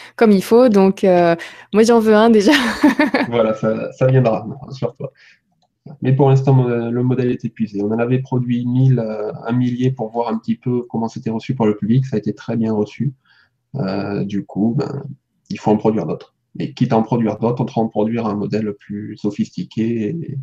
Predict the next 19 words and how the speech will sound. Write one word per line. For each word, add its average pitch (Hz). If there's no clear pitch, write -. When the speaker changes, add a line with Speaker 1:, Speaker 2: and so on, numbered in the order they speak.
Speaker 1:
Exactement. 214
Speaker 2:
et -
Speaker 1:
C'est 202
Speaker 2:
plus 196
Speaker 1:
vrai. 131
Speaker 2:
adapté. 113
Speaker 1:
Alors, 202
j'ai 214
la 214
suite 254
de 240
la 214
question 220
de 226
Michel 240
qui -
nous 202
dit, 233
euh, « 196